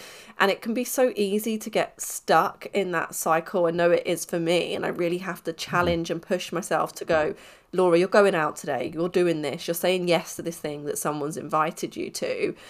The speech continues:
Speaker 2: Mm-hmm.
Speaker 1: And I, there's often so much resistance to wanna do those things. Like, "Oh,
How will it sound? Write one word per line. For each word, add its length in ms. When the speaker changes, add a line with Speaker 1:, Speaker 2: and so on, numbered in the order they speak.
Speaker 2:
Mm-hmm. 220
Speaker 1:
And 420
I, 100
there's 140
often 280
so 200
much 220
resistance 720
to 120
wanna 200
do 200
those 220
things. 380
Like, 240
"Oh, 260